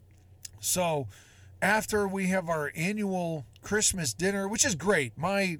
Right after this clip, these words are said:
my mother-in-law, she makes, she makes homemade noodles. <laughs> And then we have the garlic cheddar mashed potatoes and the Hawaiian sweet rolls, and she's got turkey and ham. I mean, she really goes all out. I am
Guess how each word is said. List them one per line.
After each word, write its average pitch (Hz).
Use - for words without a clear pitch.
my 196
mother-in-law, 143
she 190
makes, 170
she 269
makes 240
homemade 190
noodles. 139
<laughs> -
And 185
then 240
we 220
have 180
the 165
garlic 165
cheddar 160
mashed 151
potatoes 127
and 156
the 131
Hawaiian 170
sweet 196
rolls, 135
and 160
she's 156
got 143
turkey 170
and 120
ham. 202
I 147
mean, 175
she 240
really 202
goes 160
all 139
out. 101
I 160
am 139